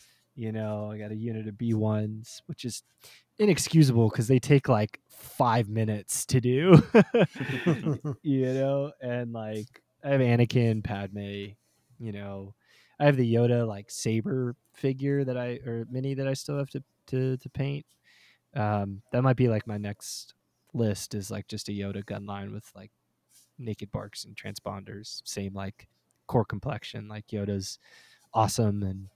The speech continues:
Speaker 1: he can just do so many things, and so, like, just the mental challenge of, like, playing him sounds <laughs> fun and also debilitating at the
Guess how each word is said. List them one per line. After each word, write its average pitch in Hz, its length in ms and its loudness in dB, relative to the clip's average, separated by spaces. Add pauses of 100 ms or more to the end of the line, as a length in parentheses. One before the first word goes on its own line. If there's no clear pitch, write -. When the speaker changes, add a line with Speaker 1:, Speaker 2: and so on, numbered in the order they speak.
(320)
Speaker 1:
he 117 100 -10
can 104 100 -6
just 101 200 -6
do 170 180 -2
so 127 180 -8
many 98 200 -4
things, 101 600 -6
and - 180 -16 (540)
so, - 120 -6
like, 104 180 2
just - 180 -4
the - 60 -4
mental 104 300 -4
challenge 104 480 -4
of, 101 80 -6
like, - 260 -8
playing 104 340 -4
him 123 200 2
sounds 143 400 -2
<laughs> - 80 -8
fun 185 480 4
and 120 160 -2
also 113 300 -2
debilitating 147 800 -2
at 165 120 -12
the 160 120 -10